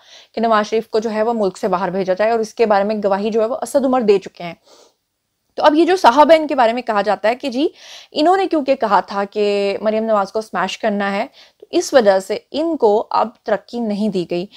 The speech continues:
और आपको बता दूं कि इनसे जो तीन जूनियर, अ, स-, अ, साहिबान थे उनमें एक मेजर जनरल ताहिर हमीद शाह हैं,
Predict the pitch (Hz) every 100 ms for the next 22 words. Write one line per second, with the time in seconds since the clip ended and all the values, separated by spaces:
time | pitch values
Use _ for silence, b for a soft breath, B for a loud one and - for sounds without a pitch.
0 | B B - 226 233 233 254 233 208 226
1 | 254 262 247 262 262 - 226 240 247 226
2 | 208 233 240 240 220 - 196 196 196 196
3 | 196 - - 196 202 202 202 190 180 214
4 | 262 262 - 220 220 208 208 208 202 240
5 | 233 226 220 214 196 202 214 214 190 190
6 | - 180 214 269